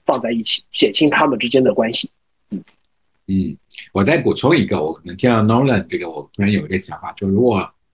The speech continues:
Speaker 2: 我们来写的话，就我作为一个个，呃，普通人贡献者来写这个，我是一个大咖来写这个，我觉得我，我会想听一听一些失败者的故事。就是有很多的人，他其实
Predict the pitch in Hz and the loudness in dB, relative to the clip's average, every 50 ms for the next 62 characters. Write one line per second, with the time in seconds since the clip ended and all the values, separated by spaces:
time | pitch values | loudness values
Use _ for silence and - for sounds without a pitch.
0 | _ - 82 87 90 90 98 113 107 - 87 78 73 73 73 - - 82 76 69 | _ -10 -8 -4 -2 0 0 0 2 2 0 0 -2 -4 -10 -8 -6 -4 -6 -6
1 | - - - 95 90 85 82 76 - - 131 113 101 95 87 90 - - 107 92 | -6 -6 -2 0 0 0 0 0 0 2 4 4 4 4 2 -2 -2 -2 -2 0
2 | 80 87 82 76 71 71 67 - _ _ _ _ _ _ _ _ - 69 71 71 | -2 -4 -8 -10 -10 -12 -14 -16 _ _ _ _ _ _ _ _ -8 -4 -4 -4
3 | - - 64 62 64 62 - _ _ _ - - - - 120 120 113 92 80 95 | -4 -6 -8 -10 -12 -16 -18 _ _ _ -6 -6 -2 0 2 2 2 2 2 2
4 | 151 143 120 107 104 92 82 73 76 - - - 69 73 - - 82 - - - | 2 2 2 2 0 -2 -2 -4 -10 -12 -12 -12 -12 -8 -6 -6 -6 -6 -8 -12
5 | 76 - - - _ - - _ - - - 85 80 80 85 71 - - 85 - | -14 -14 -16 -18 _ -20 -16 _ -8 -6 -6 -4 -4 -4 -4 -4 -4 -4 -6 -6
6 | - - - 80 80 78 - _ - - - _ _ - 85 90 90 - 98 78 | -6 -6 -4 -4 -4 -4 -6 _ -20 -20 -20 _ _ -6 -4 -2 0 0 0 0
7 | 76 92 92 90 90 85 110 131 139 117 107 95 - 95 95 104 151 147 151 - | 0 2 2 2 4 4 4 6 6 6 6 4 2 0 2 4 4 2 2 0
8 | - - - - 123 135 131 117 123 120 123 123 117 - 127 120 - - 151 151 | -6 -8 -6 -4 -2 -2 -2 -2 -2 -4 -2 -2 0 0 0 2 2 2 2 2
9 | 135 - - - - - - - _ _ - - - - - - - _ _ _ | 0 -2 -4 -8 -12 -16 -18 -20 _ _ -14 -12 -10 -10 -10 -12 -14 _ _ _
10 | _ _ _ _ _ - - _ _ _ - - 135 131 139 139 117 - - 98 | _ _ _ _ _ -20 -20 _ _ _ -6 -4 0 4 4 4 4 4 2 0
11 | 113 131 139 - - 104 73 71 69 - 135 147 139 110 98 82 76 87 95 113 | 0 0 0 0 -2 -2 -2 -2 2 2 4 4 4 4 2 0 -2 -4 -2 -2
12 | 113 110 - 113 113 101 - - 110 107 110 113 113 | -2 -2 0 0 0 0 0 2 4 6 6 4 4